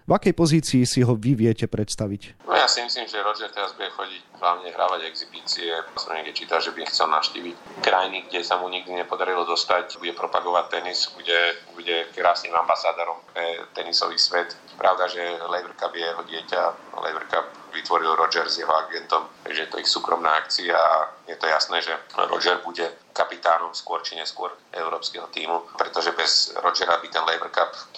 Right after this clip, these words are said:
Speaker 2: asi nemal taký cvenk a musí sa v tom zapájať, aby to udržal biznisovo. A myslím si, že trénerom Roger nikdy nebude. Na to má moc veľkú rodinu, ktorú má rád a bez nej sa nevie pohnúť ani na krok. Ale tak, jak som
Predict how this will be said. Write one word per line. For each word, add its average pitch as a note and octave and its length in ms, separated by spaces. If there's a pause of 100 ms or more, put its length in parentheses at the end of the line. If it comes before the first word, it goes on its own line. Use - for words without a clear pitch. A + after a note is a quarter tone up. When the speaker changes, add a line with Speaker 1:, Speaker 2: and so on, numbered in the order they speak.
(300)
Speaker 2:
asi - 160
nemal F2 240
taký - 240
cvenk E2+ 400 (240)
a D#2+ 160
musí - 240
sa E2 160
v F2 80
tom E2+ 80
zapájať, E2 480
aby D#2+ 160
to D#2+ 160
udržal D#2+ 320
biznisovo. E2 560 (160)
A F#2+ 560
myslím - 240
si, A2 160
že G#2+ 120 (440)
trénerom A2 480
Roger G#2 320
nikdy F2+ 160
nebude. F#2 400 (240)
Na F#2 160
to - 80
má F2+ 160
moc F2 80
veľkú F2 400
rodinu, F2 400 (160)
ktorú E2 320
má E2+ 80
rád E2+ 320
a E2 320
bez E2+ 240
nej E2 160
sa E2 320 (160)
nevie E2 240 (240)
pohnúť E2 320
ani D#2+ 160
na D2+ 160
krok. E2+ 240 (160)
Ale E2+ 480
tak, F2 160
jak F2 160
som F2 80